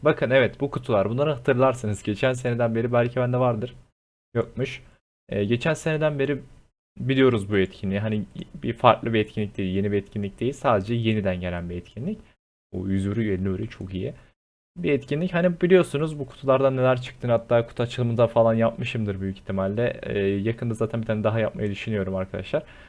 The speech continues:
Umarım, e, size yardımcı olabilmişimdir. Videoyu sekiz dakika uzatmaya çalışıyorum bu arada. Belki anlayanlarınız olur.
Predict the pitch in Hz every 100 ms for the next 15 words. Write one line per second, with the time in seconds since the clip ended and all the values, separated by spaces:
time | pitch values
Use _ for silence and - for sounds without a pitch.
0 | _ _ - 175 151 202 - - - 110
1 | 110 110 110 110 - 139 139 151 - 127
2 | 113 107 135 139 120 117 117 123 127 -
3 | 107 131 - - - _ 120 147 156 123
4 | 139 131 127 139 117 107 - 117 117 107
5 | 98 90 87 90 98 92 90 95 92 92
6 | 98 104 98 98 92 85 - -